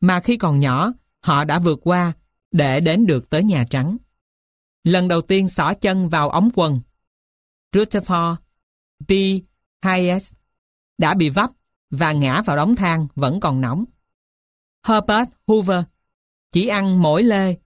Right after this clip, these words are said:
trong suốt hai ngày liền. Ông chán lê đến mức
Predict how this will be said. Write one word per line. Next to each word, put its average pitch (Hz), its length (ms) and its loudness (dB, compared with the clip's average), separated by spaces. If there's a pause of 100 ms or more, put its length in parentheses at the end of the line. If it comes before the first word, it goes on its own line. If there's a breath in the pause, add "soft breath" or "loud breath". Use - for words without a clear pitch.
(140)
trong 185 200 0
suốt 262 200 -2
hai 220 160 0
ngày 156 140 2
liền. 139 300 0 (720)
Ông 180 240 0
chán 196 240 0
lê 190 180 2
đến 196 160 4
mức 277 140 2